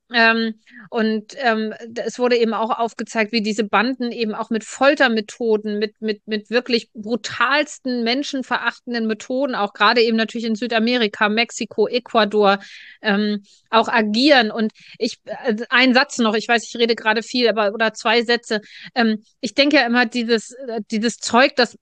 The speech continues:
d-, d-, das muss ja, <laughs> also das hat ja einen Markt, ne? Also das müssen ja viele Leute nehmen. Und, ähm, ich kann mir jetzt aus meiner Welt irgendwie sozusagen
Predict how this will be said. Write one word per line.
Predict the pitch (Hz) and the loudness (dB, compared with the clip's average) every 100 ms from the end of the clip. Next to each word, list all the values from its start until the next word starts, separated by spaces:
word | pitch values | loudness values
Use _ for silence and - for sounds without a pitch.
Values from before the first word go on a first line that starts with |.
| _ - | _ -20
d-, | 277 208 | -12 -8
d-, | 202 | -2
das | 220 233 226 | 0 0 2
muss | 233 285 | 2 2
ja, | 262 226 - | 0 -2 -6
<laughs> | 240 - | -6 0
also | 277 208 | 0 0
das | 220 202 277 | -4 -2 -2
hat | 269 | 2
ja | |
einen | 247 | 2
Markt, | 226 240 208 180 - | 4 4 4 -2 -8
ne? | 214 254 226 | -6 -6 -6
Also | 190 196 | -6 -4
das | 208 | -2
müssen | 233 247 | 0 0
ja | 240 | 0
viele | - 262 254 | 0 2 4
Leute | 220 220 220 | 4 2 2
nehmen. | 202 226 208 190 - - _ _ _ _ | 2 2 2 0 -8 -20 _ _ _ _
Und, | 240 226 220 214 214 | -2 0 0 -4 -6
ähm, | 220 208 208 - - 180 | -4 -2 -4 -8 -12 -4
ich | 277 - | -4 -2
kann | 277 | 2
mir | 262 | 4
jetzt | 240 233 | 4 2
aus | 226 | -2
meiner | 220 226 277 233 | 0 2 2 2
Welt | 220 226 247 240 | 2 4 2 0
irgendwie | 262 226 214 220 | -6 -6 -6 -8
sozusagen | 233 233 214 214 214 | -8 -6 0 2 0